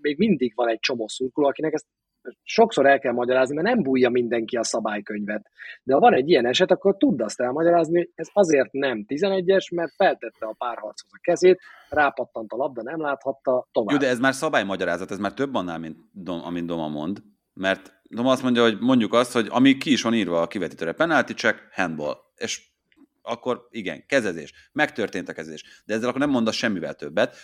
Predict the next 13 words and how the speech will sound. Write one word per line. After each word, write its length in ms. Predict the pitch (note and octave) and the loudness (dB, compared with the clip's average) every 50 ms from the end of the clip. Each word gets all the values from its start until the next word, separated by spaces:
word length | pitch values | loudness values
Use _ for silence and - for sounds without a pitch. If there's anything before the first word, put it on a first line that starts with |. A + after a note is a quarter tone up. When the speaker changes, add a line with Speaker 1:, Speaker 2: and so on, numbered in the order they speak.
| - - | -20 -6
Speaker 2:
ha 220 | - - D#3 D#3+ - | 2 2 2 2 4
nem 160 | A#2+ C#3 D3 | 2 2 2
mondod 260 | C#3 A#2+ A#2 A2 A2 G#2 | 4 2 2 2 4 4
el 100 | G#2+ A2 | 4 4
azt, 220 | B2 C#3+ - - | 4 2 2 0
amit 180 | C3+ C#3 C3+ C3+ | -2 -2 0 2
te 100 | D3+ A#2 | 2 0
is 140 | F#2 F2 | 0 0
mondasz, 580 | - A#2 C3 D#3+ F3 E3 D#3+ - - - - - _ | -2 -2 0 2 2 2 0 0 -8 -20 -20 -10 _
hogy 220 | - C3 C3 A#2 C3 | 0 0 0 0 -2
igen, 320 | - F3 F3+ E3 D#3+ D3+ C#3+ | -6 -4 0 2 2 2 2
mert 260 | C#3 C3+ B2 A#2+ - | 2 2 2 2 2
meghosszabbította 1120 | B2+ A#2 A2+ - - F#2 - - G2 E2+ E2 E2+ E2 E2+ F2 E2+ _ - F#2+ F2 F2 F2 | 0 -2 -2 -2 -4 -6 -4 -2 -4 -2 -2 -4 -6 -4 -6 -6 _ 0 0 2 2 0